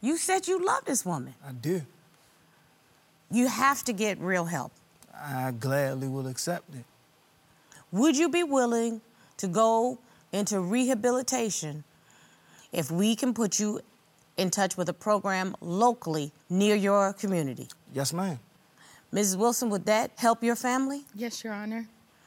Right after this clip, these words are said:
Speaker 1: Well, the Victory Treatment Program is right there in your community in Knoxville.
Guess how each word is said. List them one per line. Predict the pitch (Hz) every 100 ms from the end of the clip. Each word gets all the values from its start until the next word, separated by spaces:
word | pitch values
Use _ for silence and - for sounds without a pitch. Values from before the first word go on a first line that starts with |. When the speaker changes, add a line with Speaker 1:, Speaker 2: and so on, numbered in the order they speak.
| _ _ _ _ -
Speaker 1:
Well, | 160 180 175
the | 180
Victory | 165 262 302 311 294
Treatment | - 269 214 175
Program | - 185 156 160 143 135 143 - - - - -
is | 175 160
right | 170 214 254 -
there | 240 233
in | 247 - 175
your | 170 196 220 233 233 -
community | 220 214 214 220
in | 208
Knoxville. | 170 143 - 143 110